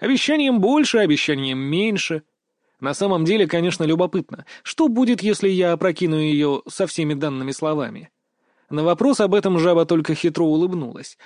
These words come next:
а я, подумав об этом, уже в который раз понял, что надо бы изучить побольше информации о родовых существах.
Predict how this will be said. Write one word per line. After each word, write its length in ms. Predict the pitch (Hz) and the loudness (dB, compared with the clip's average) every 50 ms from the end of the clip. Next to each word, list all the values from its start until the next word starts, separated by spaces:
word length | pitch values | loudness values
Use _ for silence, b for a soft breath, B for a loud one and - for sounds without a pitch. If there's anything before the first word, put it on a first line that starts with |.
| B B B | B B B
а 140 | - 120 117 | -10 -10 -8
я, 260 | 113 117 175 214 220 | -6 -2 -2 -2 0
подумав 460 | - 135 127 123 135 131 127 123 - | 0 -2 -2 -2 -2 -4 -4 -4 -4
об 140 | 143 131 127 | -4 -4 -4
этом, 340 | 120 - - - 107 - - _ _ _ - | -6 -8 -10 -14 -18 -18 -20 _ _ _ -2
уже 220 | 190 208 247 277 | 0 2 2 2
в 60 | - | 2
который 380 | - 220 208 - 233 214 202 190 | 0 0 2 2 4 4 4 4
раз 240 | 220 269 269 - - | 4 4 2 0 -2
понял, 400 | _ 233 277 294 277 262 240 208 | _ 0 2 4 4 2 2 0
что 200 | - - 196 175 | 0 0 0 0
надо 300 | 165 175 226 269 262 247 | 2 2 2 2 2 2
бы 160 | 208 202 170 | 4 4 4
изучить 400 | 135 127 135 - - 160 - - | 2 2 0 -2 -2 -2 -2 -2
побольше 480 | 139 123 127 143 175 196 185 - 156 | -4 -2 0 0 0 0 0 -2 -4
информации 800 | 147 135 123 - 135 123 139 170 190 - - - 160 165 156 147 B B B B | -4 -4 -6 -6 -6 -6 -4 -4 -6 -4 -2 0 0 2 0 0 B B B B
о 100 | - 226 | -2 0
родовых 360 | 226 220 196 185 151 143 131 - | 2 4 4 4 4 2 0 0
существах. 760 | - - - - 180 175 - - - - - - - _ | -2 -4 -2 -2 -4 -6 -6 -10 -12 -14 -14 -14 -18 _